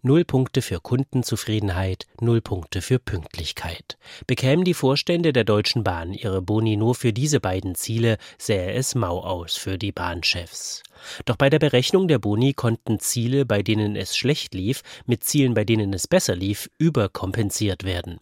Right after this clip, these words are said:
Das waren zum Beispiel C O zwei Ersparnis oder der Anteil von Frauen in Führung. So können die Bahnvorstände für zweitausendzweiundzwanzig trotzdem rund fünf Millionen Euro an Boni bekommen. Eine ehemalige Konzernführungskraft der Bahn,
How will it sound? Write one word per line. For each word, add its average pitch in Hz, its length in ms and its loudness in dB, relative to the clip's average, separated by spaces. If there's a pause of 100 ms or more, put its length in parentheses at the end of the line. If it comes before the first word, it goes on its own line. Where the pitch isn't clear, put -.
(380)
Das 127 160 2
waren 165 240 4
zum 147 120 4
Beispiel 143 560 4
C 131 280 0
O 123 100 -2
zwei 123 340 2
Ersparnis 104 760 -2 (320)
oder 135 480 6
der 110 140 2
Anteil 117 300 0
von 110 180 0
Frauen 117 380 2
in 98 100 0
Führung. 95 520 -2 (460)
So 147 160 2
können 170 220 4
die 160 80 6
Bahnvorstände 170 720 2
für 143 140 2
zweitausendzweiundzwanzig 117 1300 0
trotzdem - 480 -2
rund 92 260 -4
fünf - 320 -2
Millionen 113 460 2
Euro 95 480 -2
an 127 260 -2
Boni 95 320 -2
bekommen. 85 460 -8 (540)
Eine 131 200 4
ehemalige 170 520 4
Konzernführungskraft 117 1200 0
der 110 100 4
Bahn, 110 280 4